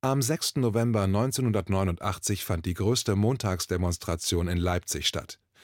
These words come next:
Verschiedene Schätzungen belaufen sich auf bis zu fünfhunderttausend Demonstranten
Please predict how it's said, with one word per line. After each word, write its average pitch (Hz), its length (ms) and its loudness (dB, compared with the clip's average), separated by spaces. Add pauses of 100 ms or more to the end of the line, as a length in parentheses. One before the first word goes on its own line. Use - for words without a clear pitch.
(280)
Verschiedene 143 480 2
Schätzungen 117 540 2
belaufen 95 440 2
sich 98 180 -4
auf 90 120 -4
bis 110 180 0
zu 113 140 0
fünfhunderttausend 95 1000 0
Demonstranten 95 760 0